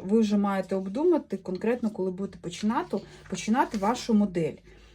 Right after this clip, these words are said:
Рукав, тут я ж ще раз повторюсь, можна в'язати будь-який. І мені здається, будь-яку модель можна в'язати саме цим способом. Все, ви відв'язали. Тобто отут у вас воно буде або, або ось, ну, наприклад,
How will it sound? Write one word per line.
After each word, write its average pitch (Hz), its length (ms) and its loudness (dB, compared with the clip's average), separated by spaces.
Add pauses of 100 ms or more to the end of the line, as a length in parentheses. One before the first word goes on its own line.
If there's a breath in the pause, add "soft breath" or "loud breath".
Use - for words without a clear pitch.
(180 soft breath)
Рукав, 302 420 0
тут 226 160 -8
я 247 120 4
ж 240 80 -4
ще - 220 -2
раз 170 140 -4
повторюсь, 160 520 -12
можна 240 280 0
в'язати 240 520 0
будь-який. 202 640 -4
І - 20 -2
мені 214 180 6
здається, 240 380 2
будь-яку 214 440 0
модель 202 380 0
можна 202 600 0
в'язати 185 380 -4
саме 190 320 -6
цим 175 280 -4
способом. - 600 -10 (340 loud breath)
Все, 214 400 4 (100)
ви 247 180 2
відв'язали. 220 720 0 (500 soft breath)
Тобто - 380 -8
отут 311 340 0
у 262 60 2
вас 247 320 4
воно 220 220 6
буде 180 500 0
або, 196 480 6 (1500)
або 180 440 0
ось, 170 320 -2
ну, 254 120 4
наприклад, 180 440 0